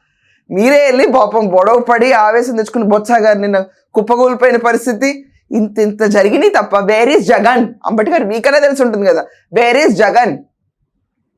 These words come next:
Why is he in Bangalore? ఎందుకు రావట్లేదు?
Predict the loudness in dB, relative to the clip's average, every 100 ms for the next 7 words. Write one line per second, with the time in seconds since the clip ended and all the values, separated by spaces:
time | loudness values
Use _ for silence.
0 | _ _ _ _ -2 0 2 2 2 2
1 | 2 2 2 2 2 0 -4 _ _ _
2 | _ _ _ _ _ _ _ _ _ _
3 | _ 0 2 2 2 2 0 2 2 2
4 | 0 -2